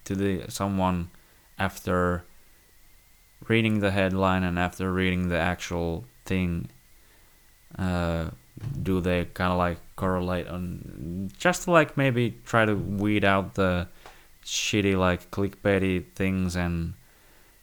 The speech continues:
try to have, like, different perspectives on some, like, um,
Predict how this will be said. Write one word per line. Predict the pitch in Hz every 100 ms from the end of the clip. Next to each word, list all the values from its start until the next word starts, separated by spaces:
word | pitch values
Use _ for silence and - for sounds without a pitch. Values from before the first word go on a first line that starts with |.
| -
try | - 101
to | 98
have, | 98 98
like, | 92 95 92 - 87
different | 104 98 98 90
perspectives | 95 90 - 98 101 - 101 92 90
on | 90 87 85 85
some, | 87 92 90 87 85 82 - - - - - - - - _ -
like, | 87 87 82 - -
um, | 90 85 85 82 85